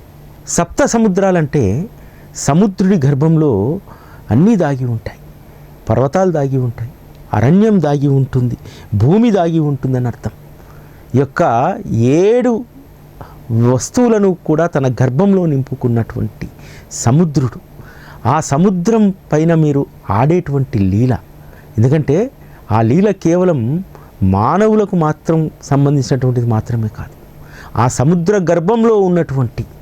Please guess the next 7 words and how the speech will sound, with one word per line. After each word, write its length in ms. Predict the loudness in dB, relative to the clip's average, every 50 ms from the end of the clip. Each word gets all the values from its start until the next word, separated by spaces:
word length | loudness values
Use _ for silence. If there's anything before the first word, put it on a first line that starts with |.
| -20 -20 -20 -20 -20 -20 -20 -20 -20 -6 -2
పర్వతము, 520 | -2 0 2 0 0 0 0 -2 -2 -2 -6 -10 -20 -20 -20 -20 -20 -18 -6 -6
భూమి, 680 | -4 0 0 2 2 4 4 4 4 4 2 0 0 -4 -10 -20 -20 -20 -20 -20 -20 -20 -20 -20 -10 -2
అదేవిధంగా 800 | -2 0 2 2 2 2 2 2 2 2 0 2 2 0 -2 -2 -6 -14 -20 -20 -20 -6 -2
అరణ్యాలు 600 | 0 2 2 2 4 4 4 2 2 2 0 -2 -4 -10 -20 -20 -8 -4
ఇవన్నీ 480 | -2 0 2 2 2 2 4 2 2
కూడా 380 | 2 0 0 0 2 2 0 -2 -6 -12 -20 -20 -20 -20 -20 -20 -20 -20 -20 -20 -20 -20 -20 -20 -20 -20 -18 -6 -2
ఆనందపడతాయి 1200 | 0 0 2 2 4 2 2 2 0 0 -2 -4 -4 0 0 0 0 2 0 0 0 0 -2 -4